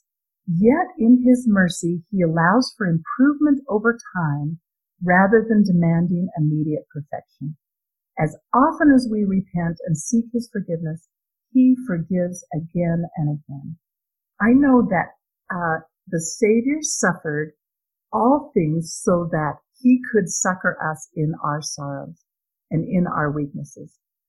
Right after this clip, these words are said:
So if, if we pay attention, we can find out how he is blessing us right now.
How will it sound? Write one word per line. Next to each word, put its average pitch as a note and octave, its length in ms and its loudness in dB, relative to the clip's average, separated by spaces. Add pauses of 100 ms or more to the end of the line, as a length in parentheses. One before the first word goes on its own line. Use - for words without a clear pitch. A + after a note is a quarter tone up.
(180)
So F3+ 720 -4 (840)
if, G#3+ 180 -2 (240)
if G#3 240 2
we A#3+ 280 4
pay C4 280 -2
attention, A#3 880 -2 (180)
we A3+ 220 2
can D#4 160 -2
find A3 300 2
out C#3+ 180 -2 (140)
how B3 280 2
he B3+ 220 2
is A#3 180 -2
blessing D3 480 -6
us C#3+ 340 -8 (280)
right D#3+ 300 -2
now. C#3 400 -6